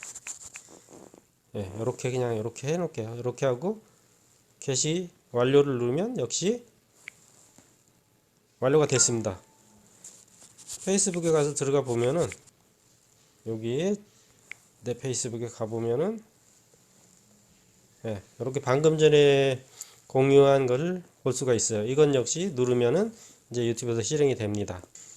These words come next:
이번에는 카카오톡으로 한번 해볼게요. 저는 이제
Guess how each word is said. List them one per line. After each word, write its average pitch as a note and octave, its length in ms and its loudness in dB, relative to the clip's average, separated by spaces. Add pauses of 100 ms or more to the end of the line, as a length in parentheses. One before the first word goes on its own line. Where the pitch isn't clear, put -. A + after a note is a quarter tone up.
(100)
이번에는 D#3+ 560 4
카카오톡으로 G3 800 0
한번 A#2 220 -2
해볼게요. F#2+ 480 -8
저는 D3 640 4 (580)
이제 A#2+ 280 -2